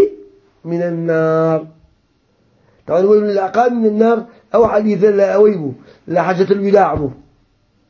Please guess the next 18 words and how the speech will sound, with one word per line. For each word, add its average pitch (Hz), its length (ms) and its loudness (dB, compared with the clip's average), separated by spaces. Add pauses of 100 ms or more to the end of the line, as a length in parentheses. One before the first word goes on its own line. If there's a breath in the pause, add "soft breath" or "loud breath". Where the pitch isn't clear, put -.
(340 soft breath)
لا 147 60 -6
حاجة 202 180 0
الوداع 190 420 0
بس 170 300 -2
كده. 208 140 0 (340 loud breath)
بلام 220 320 2
لو 214 220 2
كي 277 200 0
حديث 214 420 -2
سبع 202 200 0
سبع 185 180 -2
كده. 220 180 -2 (280 loud breath)
دلي: 220 400 -2
"ارجع 277 460 0 (300 soft breath)
فأحسن 208 340 -2
وضوءك". 180 400 0 (180)
نفس 247 220 0
الشيء. 151 240 -10